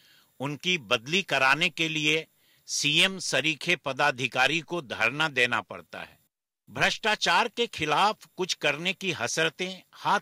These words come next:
मलती रह जाती हैं, नतीजतन छोड़नी पड़ जाती है कुर्सी।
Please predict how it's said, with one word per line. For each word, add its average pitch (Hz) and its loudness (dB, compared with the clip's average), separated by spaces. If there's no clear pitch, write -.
मलती 139 -4
रह 101 2
जाती 90 -10
हैं, - -20
नतीजतन 170 0
छोड़नी 170 -2
पड़ 151 -2
जाती 131 0
है 117 -2
कुर्सी। 104 -8